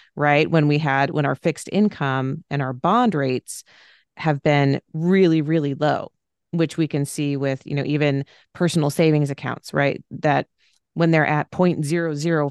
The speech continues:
five percent interest for an entire year, that has been reflected across the board with bond,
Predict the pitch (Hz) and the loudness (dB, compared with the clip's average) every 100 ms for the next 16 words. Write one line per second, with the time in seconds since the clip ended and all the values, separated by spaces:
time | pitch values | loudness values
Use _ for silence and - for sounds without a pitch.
0 | _ 156 151 147 165 147 156 139 _ 170 | _ -2 -2 -6 -12 -6 -4 -4 _ -4
1 | 156 139 135 - 156 139 135 156 143 135 | -2 -4 -6 -4 -2 2 2 0 0 0
2 | 196 208 143 131 _ _ _ _ _ _ | 2 4 2 0 _ _ _ _ _ _
3 | _ _ _ 160 165 160 160 - _ - | _ _ _ 0 4 4 4 0 _ -10
4 | - 151 - 143 139 147 - 160 143 139 | -4 -4 -2 -2 -2 -6 0 -2 -2 -8
5 | - - _ _ _ 151 - 139 139 151 | -12 -14 _ _ _ -10 -2 -4 -2 -4
6 | 143 143 127 135 139 - 147 135 139 135 | 0 0 -2 -6 -8 -10 -2 0 2 -2